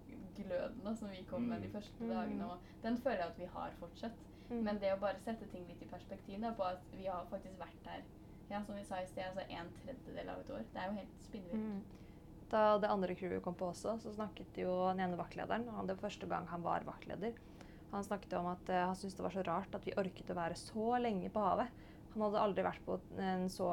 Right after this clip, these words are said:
Speaker 3: lang, eh, voyage før, som den vi skulle på akkurat da, den vi hadde vært på, trettifem dager, som var den første vi hadde, eh, som han da ikke var med på. Og at vi skulle være fire måneder på havet, og syntes han var helt, eh, merkelig. Og han var erfaren seiler, men han hadde aldri vært så lenge før.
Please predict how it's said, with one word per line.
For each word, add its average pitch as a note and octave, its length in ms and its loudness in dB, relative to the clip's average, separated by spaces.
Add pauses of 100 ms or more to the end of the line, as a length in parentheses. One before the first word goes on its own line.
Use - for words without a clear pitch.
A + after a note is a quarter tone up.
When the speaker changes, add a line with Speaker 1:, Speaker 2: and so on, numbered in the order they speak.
(100)
Speaker 3:
lang, E3 360 2
eh, E3 500 0
voyage D#3+ 340 2
før, D4+ 220 4
som F#3 520 2
den E3+ 200 4
vi E3 60 0
skulle D#3 720 4
på D#3+ 100 0 (320)
akkurat - 220 -4
da, A3 200 6
den G3 140 2
vi E3+ 60 2
hadde D#3+ 180 2
vært - 160 -10
på, A3+ 140 2
trettifem F3+ 380 -2
dager, E3+ 360 2
som G#3+ 160 -4
var E3+ 120 4
den E3+ 80 -6
første - 260 -6
vi D#3 80 -6
hadde, F#3+ 260 4 (560)
eh, G3+ 140 0
som F#3+ 140 0
han F3 140 4
da E3 120 6
ikke D#3+ 120 -6
var D3+ 120 0
med F#3 100 -6
på. B3+ 200 6 (360)
Og G3+ 100 6
at G3 120 2
vi F#3+ 60 -2
skulle G3 260 2
være F3+ 80 2
fire E3+ 340 0
måneder E3+ 360 0
på - 120 -10
havet, E3 200 4
og F#3+ 100 2
syntes F#3+ 180 -4
han D#3+ 120 -4
var - 100 -2
helt, - 440 -6
eh, - 100 0
merkelig. D#3+ 540 -4
Og - 60 -4
han F#3 180 6
var A#3+ 140 8
erfaren G#3+ 340 2
seiler, G#3 320 -2
men A3+ 120 -2
han G#3+ 80 2
hadde - 120 6
aldri F#3+ 220 4
vært F#3 160 0
så F#3+ 160 2
lenge F#3 220 -2
før. - 120 -8